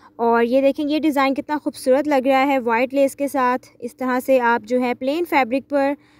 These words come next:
बहुत ही प्यारी सी जो है वो लेसेस लगाकर स्लीव्स की डिज़ाइनिंग कर सकते हैं। प्लेन पर जो है लेस के साथ डिज़ाइनिंग बहुत ही खूबसूरत लगती है। तो आप देख सकते हैं कि किस तरह के डिज़ाइंस हैं और लेसेस का जो है वो किस तरह से इस्तेमाल किया गया है, किस तरह से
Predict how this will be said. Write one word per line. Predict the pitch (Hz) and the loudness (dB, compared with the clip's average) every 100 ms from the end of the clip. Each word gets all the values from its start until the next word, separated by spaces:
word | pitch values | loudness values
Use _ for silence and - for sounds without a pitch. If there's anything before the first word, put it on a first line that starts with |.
| _ | _
बहुत | 269 330 381 | 0 2 0
ही | 359 | 0
प्यारी | 277 254 277 | 2 2 2
सी | 302 262 | 0 -2
जो | 285 | 2
है | 269 | 2
वो | 269 | 2
लेसेस | 247 240 294 269 | 2 2 0 0
लगाकर | 262 247 247 269 | 2 2 2 -2
स्लीव्स | - 254 254 - | -4 -4 -6 -6
की | 254 | -8
डिज़ाइनिंग | 226 214 208 285 | -6 -4 -2 -2
कर | 285 262 | 0 0
सकते | 269 - 262 | -2 -2 -2
हैं। | 285 262 254 | 0 0 -2
प्लेन | 240 233 247 | -2 0 0
पर | 269 269 | 0 0
जो | 254 | 0
है | 262 247 247 | 0 0 0
लेस | 226 233 - | 2 0 0
के | 269 | -4
साथ | 262 240 | -2 0
डिज़ाइनिंग | 240 240 226 240 240 190 | 2 0 0 0 -2 -2
बहुत | 190 226 285 | -4 -2 -2
ही | |
खूबसूरत | 294 254 285 269 | -4 -4 0 2
लगती | 262 240 254 262 | 2 -2 -4 -2
है। | 320 - _ _ _ _ _ - | -4 -6 _ _ _ _ _ -2
तो | 247 254 | 4 4
आप | - 262 226 | 4 2 2
देख | 302 381 | -4 -4
सकते | - 339 359 | -4 -6 -6
हैं | 359 359 | -6 -4
कि | 359 | -4
किस | 330 - | -4 -4
तरह | 349 359 | -2 0
के | 370 | 0
डिज़ाइंस | 339 285 269 294 302 | 0 2 2 2 0
हैं | 330 320 | 0 -2
और | - 247 254 262 254 | 0 0 2 2 2
लेसेस | 240 247 262 - | 0 0 -4 -6
का | 269 262 | -2 0
जो | 240 | -2
है | 233 214 | -2 -6
वो | 214 | -8
किस | 214 240 - | -10 -12 -10
तरह | 214 226 | -8 -6
से | 247 277 | -2 -4
इस्तेमाल | - 254 240 247 | -2 -2 0 0
किया | 247 240 233 | -2 -2 0
गया | 240 233 | 0 0
है, | 247 233 233 | -2 -4 -4
किस | 220 - | -8 -8
तरह | 233 247 247 | -4 -2 0
से | 254 247 | 0 0